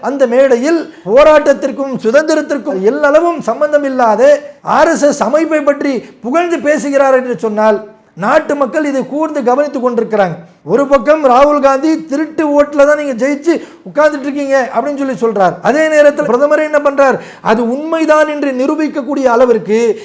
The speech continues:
இவர் தேசப்பற்றே இல்லாத ஒரு பேச்சுக்களை, ஆர் எஸ் எஸ் ஐ புகழ்ந்து பேசக்கூடியதை பார்க்கிறோம். உண்மையிலேயே இந்தியாவை நேசிக்கக்கூடியவர்கள், தேசப்பற்று உள்ளவர்கள்,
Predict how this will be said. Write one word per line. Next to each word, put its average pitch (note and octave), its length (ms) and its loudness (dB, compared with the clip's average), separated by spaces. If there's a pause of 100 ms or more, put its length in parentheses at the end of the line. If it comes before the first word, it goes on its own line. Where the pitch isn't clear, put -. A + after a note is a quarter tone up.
(180)
இவர் C#4+ 400 -2
தேசப்பற்றே C#4 720 4
இல்லாத C#4+ 760 2 (140)
ஒரு A#3 240 0
பேச்சுக்களை, C#4 920 0
ஆர் B3+ 240 0
எஸ் D#4 160 -4
எஸ் C#4+ 180 -2
ஐ C#4+ 120 0
புகழ்ந்து F4 400 0
பேசக்கூடியதை C#4 640 -2
பார்க்கிறோம். G3 400 0 (460)
உண்மையிலேயே D4 640 0
இந்தியாவை D4 640 2
நேசிக்கக்கூடியவர்கள், C4+ 1000 0 (460)
தேசப்பற்று D4+ 640 4
உள்ளவர்கள், C#4+ 800 2